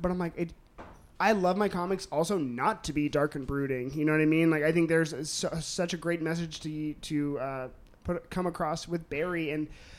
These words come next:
like, I don't know, I'm, I'm very much akin to my superheroes fighting crime in the daylight. So, um, before that, 'cause this book is, is, is very much a response to D C Rebirth. It's, it, it's a, it's a reboot of the entire series. Uh,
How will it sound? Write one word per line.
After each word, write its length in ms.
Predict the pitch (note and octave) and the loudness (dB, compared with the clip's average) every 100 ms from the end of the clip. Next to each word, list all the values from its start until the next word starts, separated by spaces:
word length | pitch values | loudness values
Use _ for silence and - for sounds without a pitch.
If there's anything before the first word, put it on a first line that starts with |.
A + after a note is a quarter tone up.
| - - | -12 -4
like, 240 | D#3 D3+ | -4 -2
I 120 | - E3+ | 0 2
don't 80 | |
know, 140 | D#3 C#3+ | 2 2
I'm, 200 | D#3 E3 | 0 -2
I'm 160 | E3 | -2
very 160 | D#3+ E3 | 0 2
much 220 | F#3 F#3 | 0 -2
akin 400 | D#3+ - E3 D#3 | -4 -4 0 0
to 180 | - D3+ | 0 0
my 120 | D3+ | 0
superheroes 520 | D#3 D3 D#3+ D#3+ D#3+ | -2 -4 -2 0 0
fighting 280 | D#3+ C#3+ D3 | 0 -2 -2
crime 260 | D3 C#3+ D3 | -2 0 0
in 160 | C#3+ | 0
the 80 | D3 | -2
daylight. 480 | C#3 C3 F3+ G#3 - - - - | -4 -2 0 0 -2 -6 -6 -16
So, 320 | - F3 D#3+ D#3 | 2 6 6 6
um, 500 | D#3+ D#3+ D#3 D3 C#3 - - - - - - - - | 2 4 2 2 -2 -12 -20 -20 -20 -20 -20 -18 -2
before 420 | F3+ F#3+ A#3+ D#4 | 0 0 0 2
that, 260 | A#3 G#3+ F3+ | 4 2 4
'cause 140 | G#3 | 2
this 220 | F#3 D#4+ | 4 2
book 260 | - G#3+ G#3 | 2 -2 0
is, 220 | F3 D#3+ | -2 -2
is, 320 | D3 F3 F3 - | -2 -2 -2 0
is 180 | F3 | 0
very 260 | D#3 E3+ G3 | 4 4 4
much 260 | G3 F3+ - | 4 2 0
a 60 | |
response 680 | E3 D#3+ - C3+ C#3+ D#3 - | 0 0 -2 -6 -4 -4 -6
to 420 | - - D#3 D3 | -8 -4 -2 0
D 200 | C#3 D#3+ | -4 -8
C 220 | E3+ D#3 D3+ | -6 -4 -2
Rebirth. 580 | A3+ A#3+ A3 A3 G#3+ | 0 2 2 2 0
It's, 220 | C#3 D3 C#3+ | -4 -6 -6
it, 200 | D3+ C#3+ | -8 -4
it's 200 | D3 D3+ | -6 -2
a, 60 | C#3+ | -2
it's 220 | D3 D3 | -2 -4
a 180 | C#3 C#3 D3 | -4 -6 -4
reboot 920 | F3+ G3 F#3+ D#3 - G3 G#3 G#3+ A3+ | -2 -2 -4 -8 -6 -2 -2 -4 -4
of 200 | F3 E3 | -2 0
the 100 | E3+ | 2
entire 340 | E3 F#3 F3+ | 2 0 -2
series. 420 | F3+ F3+ F3 G3 F#3 | -2 -2 0 0 -2
Uh, 340 | - D3+ D3 | -2 -2 -2